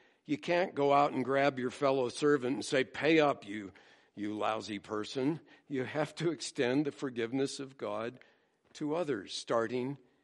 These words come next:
in your family. And then, as Paul went on to say in chapter three, we saw we're now identified with Christ.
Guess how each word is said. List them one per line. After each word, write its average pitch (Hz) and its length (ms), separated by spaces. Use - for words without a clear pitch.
in 107 440
your 113 200
family. 156 720
And 123 160
then, 143 140
as 127 120
Paul 139 360
went 127 140
on 139 200
to 127 80
say 139 220
in 127 100
chapter 131 400
three, 131 460
we 113 160
saw 127 420
we're 131 120
now 139 260
identified 139 880
with 110 280
Christ. - 800